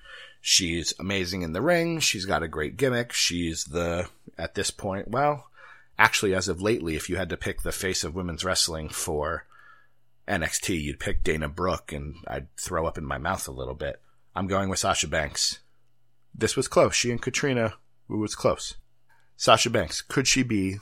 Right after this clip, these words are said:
the champion of the most competitive women's division ever? That's what sealed the deal for me. Personality of the Year. This category could be anybody.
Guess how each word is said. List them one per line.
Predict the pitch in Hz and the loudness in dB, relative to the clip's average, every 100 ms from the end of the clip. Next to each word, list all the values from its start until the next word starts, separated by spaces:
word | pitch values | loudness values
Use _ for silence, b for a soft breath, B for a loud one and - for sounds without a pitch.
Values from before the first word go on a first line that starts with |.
| - | -10
the | 113 101 | -8 0
champion | - 92 - 85 87 | 2 2 -2 -2 -2
of | 87 | -2
the | |
most | 85 87 95 - | 0 2 2 0
competitive | - 120 - 92 92 92 104 | 0 0 4 4 4 0 2
women's | 87 90 87 | 0 0 -4
division | - 85 76 78 78 - - - - - | -6 -4 -4 -4 -8 -12 -20 -20 -20 -6
ever? | 76 - - - - - - | -4 -2 -6 -12 -20 -20 -10
That's | - 80 - | 0 0 0
what | - | -4
sealed | - 92 80 | -2 -2 -2
the | 76 | -4
deal | 76 71 | -4 -4
for | - 76 | -6 -8
me. | - - - - - - - - - b b b b b b b b - - | -10 -16 -20 -20 -20 -20 -20 -20 -20 b b b b b b b b -18 12
Personality | - 135 - - 143 135 139 143 131 131 135 135 131 - | 12 12 12 6 8 8 10 10 10 10 10 10 6 4
of | 147 143 139 139 135 117 107 | 8 10 12 10 8 2 4
the | 117 139 | 10 12
Year. | 135 123 135 156 151 143 131 120 107 95 78 71 - - - - B B B B - | 12 6 6 10 12 12 12 10 10 6 2 -6 -12 -20 -20 -18 B B B B -2
This | 110 - | 2 4
category | 107 98 101 101 98 | 4 2 2 2 2
could | 95 - 101 95 | 0 -2 -2 0
be | 92 90 | -2 0
anybody. | - 104 104 113 117 | 0 -2 0 0 0